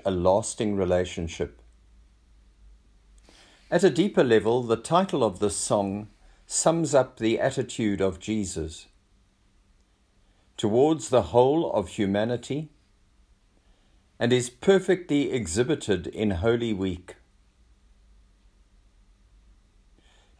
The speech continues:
Totally devoted to you. Jerusalem was the last place Jesus would,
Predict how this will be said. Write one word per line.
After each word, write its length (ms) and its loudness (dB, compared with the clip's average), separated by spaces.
Totally 800 2
devoted 760 -2
to 160 -6
you. 520 -4
Jerusalem 600 2
was 180 2
the 100 2
last 520 0
place 400 0
Jesus 600 -4
would, 320 -6